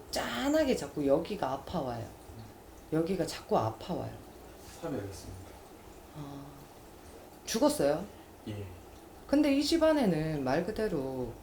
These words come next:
Speaker 1: 우리가 사람이 죽는다는 거는 명이 다해 죽는 거지만,
Speaker 2: 네.
Speaker 1: 명이 다해 죽을 수가 있고 사고수로 죽을 수가 있지만, 지금 이 상태로 봤을 때는,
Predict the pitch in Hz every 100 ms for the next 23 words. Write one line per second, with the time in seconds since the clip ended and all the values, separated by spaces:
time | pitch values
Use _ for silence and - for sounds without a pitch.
0 | - - - - - - - - - -
1 | - 170 202 - 208 185 - 311 311 269
2 | - 160 175 190 170 156 143 139 139 139
3 | 165 262 269 190 160 147 - 139 147 131
4 | - 123 139 131 - - - 156 202 254
5 | 240 170 147 165 165 151 147 131 127 123
6 | - 190 202 - - - - 349 339 330
7 | 202 170 - 170 170 - 135 123 - 143
8 | 151 156 - - - - 247 247 269 -
9 | 285 302 330 339 330 330 294 185 151 -
10 | 160 - 147 185 247